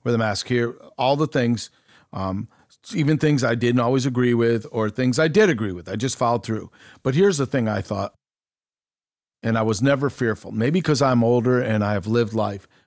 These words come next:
but there are two things, you live and you die. Now,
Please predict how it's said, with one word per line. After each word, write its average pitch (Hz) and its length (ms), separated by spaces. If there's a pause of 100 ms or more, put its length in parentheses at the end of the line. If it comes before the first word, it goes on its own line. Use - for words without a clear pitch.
but 117 220
there 120 100
are 107 60
two 160 240
things, 104 320
you 104 80
live 120 180
and 120 100
you 110 80
die. 87 260 (1300)
Now, 113 280